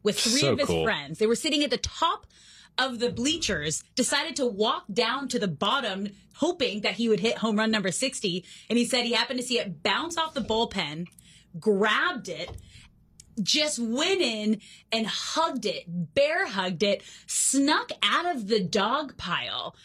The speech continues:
Speaker 1: Because
Speaker 2: So
Speaker 1: those,
Speaker 2: cool.
Speaker 1: those things are scary. If
Speaker 2: Yes.
Speaker 1: you look at these dog piles, like, they can get dangerous. These are grown men who every, <laughs> every, like, proper thing you're supposed to do in life just goes right out the window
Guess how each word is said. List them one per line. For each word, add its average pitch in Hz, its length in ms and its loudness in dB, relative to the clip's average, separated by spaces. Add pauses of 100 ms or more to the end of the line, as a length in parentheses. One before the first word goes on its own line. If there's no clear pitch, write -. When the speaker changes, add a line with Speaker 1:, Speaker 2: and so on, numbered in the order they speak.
(140)
Speaker 1:
Because - 420 6
Speaker 2:
So 277 180 8
Speaker 1:
those, - 240 8
Speaker 2:
cool. 82 340 2
Speaker 1:
those 277 300 6
things 523 220 2
are 226 100 4
scary. 254 600 2
If - 60 2
Speaker 2:
Yes. 127 220 6
Speaker 1:
you - 60 0
look 277 160 6
at 320 120 0
these 247 260 6
dog 196 320 -2
piles, 302 340 2
like, 208 160 0
they 311 160 4
can 359 200 2
get 175 320 -2
dangerous. 247 400 2
These 370 200 4
are 262 80 2
grown 202 600 0
men 202 440 -2 (260)
who 262 380 0
every, 339 460 4 (460)
<laughs> - 640 0
every, 349 420 2
like, 240 340 0 (320)
proper 262 400 2
thing 269 160 0
you're 247 120 4
supposed 240 240 2
to 220 60 4
do 214 160 6
in 214 80 4
life 185 220 0
just 208 200 0
goes 190 240 2
right 190 340 0
out 190 220 0
the 175 80 -4
window 208 520 0